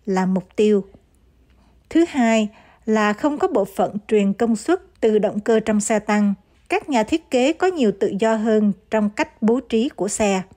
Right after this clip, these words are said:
Ví dụ, chúng ta có thể tăng số lượng đạn dược và đặt nó vào vị trí an toàn nhất hoặc trang bị vũ khí bổ sung cho xe tăng. Thứ ba là bình điện,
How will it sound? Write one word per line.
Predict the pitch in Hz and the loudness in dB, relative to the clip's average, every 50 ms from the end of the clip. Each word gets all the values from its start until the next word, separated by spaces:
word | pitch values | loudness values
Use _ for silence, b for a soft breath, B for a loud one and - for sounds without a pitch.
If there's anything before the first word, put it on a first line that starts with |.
| _ _ _ _ _ _ _ _ _ _ _ _ _ _ _ _ - | _ _ _ _ _ _ _ _ _ _ _ _ _ _ _ _ -4
Ví | 220 269 320 349 - | 0 2 2 2 2
dụ, | 240 196 - - 196 - | 0 0 0 -2 -6 -8
chúng | - 233 294 330 | -6 -6 -6 -6
ta | - - 226 220 214 | -4 -2 -2 0 0
có | 214 - 302 | -2 -2 -4
thể | 311 - 180 202 | -2 -2 -2 -2
tăng | 208 - 247 233 233 214 | -2 -2 -2 0 0 -2
số | - - 277 311 | -2 -2 0 0
lượng | 294 247 190 185 185 | 2 0 0 0 -2
đạn | 190 - - 185 180 | -4 -2 -2 -2 0
dược | 196 190 185 185 185 b b b b b b b b | 0 0 0 0 -4 b b b b b b b b
và | 220 233 233 226 220 214 | -2 0 0 2 2 0
đặt | 208 214 214 - | 0 -2 -2 0
nó | 240 240 240 285 359 | 0 2 2 2 0
vào | 349 285 220 202 | 0 0 -2 0
vị | 190 202 - 185 - | 0 -2 -2 -2 -2
trí | 233 247 330 | -4 -4 -2
an | - 240 240 220 208 | -2 -2 -2 -2 -2
toàn | - 202 190 185 185 | -2 -2 -2 0 0
nhất | 202 269 381 - b b b b b b b | 0 0 -2 -4 b b b b b b b
hoặc | - 233 214 196 - - _ - | -4 -2 -2 -2 -4 -8 _ -4
trang | - 269 269 254 | -4 -2 0 0
bị | 214 190 180 | 0 0 0
vũ | 185 185 185 170 214 | 0 -2 -2 -2 -4
khí | - - 254 247 285 294 | -4 -2 -2 -2 0 0
bổ | 247 180 160 240 | 0 -2 -2 -2
sung | - - - 233 214 208 202 | -4 -4 -2 0 0 0 0
cho | - 220 202 | -2 -2 -4
xe | - - 214 202 | -2 -2 -4 -4
tăng. | - - 202 196 190 185 - _ _ _ _ _ _ _ _ _ _ _ _ _ _ _ _ _ - | -2 -2 -2 -2 -2 -4 -6 _ _ _ _ _ _ _ _ _ _ _ _ _ _ _ _ _ -4
Thứ | - 294 339 | -2 -2 0
ba | 403 240 233 220 220 208 196 196 b b b b b b | 0 0 0 0 0 0 -2 -4 b b b b b b
là | b 196 196 196 | b 0 0 0
bình | 185 185 202 196 190 175 | 2 2 2 2 2 2
điện, | 190 185 160 175 - | 2 0 0 -2 -8